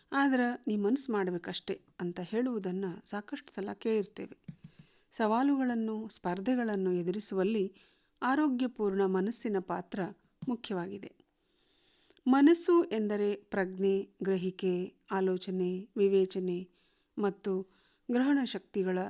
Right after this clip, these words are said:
ಸಮೂಹ. ಇದು ಮನುಷ್ಯ ಜೀವಿಯ ಕಾರ್ಯಾಂಗವಿದ್ದಂತೆ. ದೇಹದ ವಿವಿಧ ಅಂಗಗಳ ಚಲನೆಯಿಂದ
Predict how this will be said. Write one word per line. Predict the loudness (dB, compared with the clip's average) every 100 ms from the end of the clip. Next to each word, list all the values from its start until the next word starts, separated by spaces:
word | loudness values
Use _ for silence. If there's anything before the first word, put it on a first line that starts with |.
| -6
ಸಮೂಹ. | -4 -2 -2 -4 -16 _ _ _ _ _
ಇದು | 4 6 4 2 -6 _ _ 4
ಮನುಷ್ಯ | 10 10 10 4
ಜೀವಿಯ | 4 2 2 2 0 -4 -8
ಕಾರ್ಯಾಂಗವಿದ್ದಂತೆ. | -2 0 2 2 0 -2 -6 -4 -4 -4 -6 -12 _ _ -20 -20 _ 0
ದೇಹದ | 4 4 6 4 4
ವಿವಿಧ | 2 6 6 6 0
ಅಂಗಗಳ | 0 0 2 0
ಚಲನೆಯಿಂದ | 0 -2 0 2 2 2